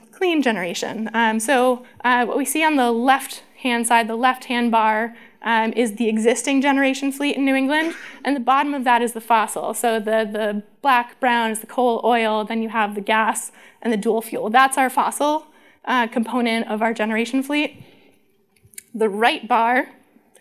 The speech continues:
shows the generation that is in what's called the interconnection queue. They've submitted applications to, um, connect power plants that people are trying to develop, uh, to the transmission system. So when you look at those applications,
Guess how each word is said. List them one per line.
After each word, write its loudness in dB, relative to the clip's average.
shows 0
the 2
generation 0
that 0
is 0
in -2
what's -6
called 4
the 2
interconnection 0
queue. 0
They've 4
submitted 0
applications 0
to, -2
um, 2
connect 2
power 4
plants 2
that -4
people 0
are 4
trying 0
to -6
develop, 0
uh, 2
to 0
the 2
transmission -4
system. -8
So 0
when 2
you 0
look -4
at 0
those 2
applications, 0